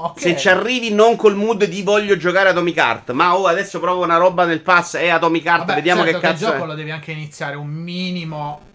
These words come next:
Speaker 1: preparato, non prima di andare a cena o prima di uscire o prima di
Speaker 2: Non hai
Speaker 1: andare al
Speaker 2: capito,
Speaker 1: lavoro,
Speaker 2: però
Speaker 1: cinque
Speaker 2: se
Speaker 1: minuti.
Speaker 2: vince il modello pass, invece capita che dici, "Oh, c'ho da provare,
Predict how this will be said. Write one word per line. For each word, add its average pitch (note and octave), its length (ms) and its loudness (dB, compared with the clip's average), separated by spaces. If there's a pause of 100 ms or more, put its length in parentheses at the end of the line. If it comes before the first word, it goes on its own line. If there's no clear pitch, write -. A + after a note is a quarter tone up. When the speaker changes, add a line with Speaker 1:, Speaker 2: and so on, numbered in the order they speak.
(100)
Speaker 1:
preparato, D3+ 680 -4
non F3+ 200 -6
prima E3 280 -10
di D3+ 100 -10
andare D3+ 280 -8
a C#3+ 320 -2
cena E3+ 600 -8
o C#3 80 -8
prima D3+ 180 -12
di D3 80 -10
uscire D#3+ 380 -10
o C3+ 40 -8
prima C#3+ 160 -14
di C#3+ 60 -8
Speaker 2:
Non F#3 80 -2
hai B3 80 -2
Speaker 1:
andare A#3 180 2
al G#3 60 -2
Speaker 2:
capito, D#3 180 -2
Speaker 1:
lavoro, G3+ 140 4
Speaker 2:
però G3 160 4
Speaker 1:
cinque D3+ 80 -12 (120)
Speaker 2:
se A#3 80 6
Speaker 1:
minuti. A#3+ 160 -8
Speaker 2:
vince G#3+ 320 -4
il F#3 40 -2
modello F#3 400 2
pass, C#3+ 300 -2
invece G4 300 -4
capita C#3 420 0
che C#3+ 80 -6
dici, D#3+ 180 -6
"Oh, G3+ 140 4
c'ho A3 160 0
da A#3 160 2
provare, G#3+ 260 0